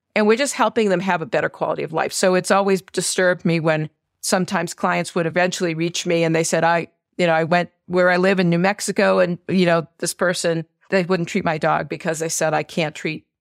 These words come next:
an animal with cancer with acupuncture,'" even though, especially in this one case I'm thinking of, they were only looking for palliative care, hospice care anyway. So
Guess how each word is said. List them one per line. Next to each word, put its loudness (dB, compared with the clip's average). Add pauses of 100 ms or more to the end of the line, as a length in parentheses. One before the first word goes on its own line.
an -6
animal -2
with -6
cancer -4
with 0
acupuncture,'" -4
even 0
though, 4 (340)
especially -2
in 0
this -6
one 0
case -2
I'm -2
thinking -2
of, 0 (100)
they 2
were 4
only 4
looking 0
for -2
palliative -2
care, -6
hospice -8
care -8
anyway. -4
So 0